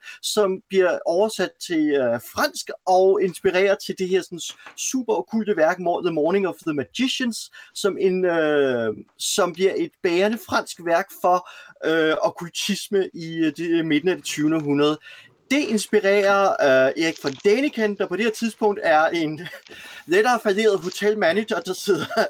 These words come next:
<laughs> i fængsel for bedrag, øh, af forskellige art. Øh, og han udgiver nu Chariot of the Gods, hvor han jo postulerer den her idé om, at,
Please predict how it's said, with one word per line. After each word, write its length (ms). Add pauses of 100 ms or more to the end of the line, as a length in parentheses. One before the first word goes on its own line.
<laughs> 80
i 280 (100)
fængsel 440
for 440 (240)
bedrag, 680
øh, 540
af 60
forskellige 300
art. 200 (580)
Øh, 520
og 80
han 200
udgiver 520
nu 320 (180)
Chariot 640
of 180
the 100
Gods, 480
hvor 200
han 220
jo 260
postulerer 520
den 160
her 240
idé 140
om, 280
at, 200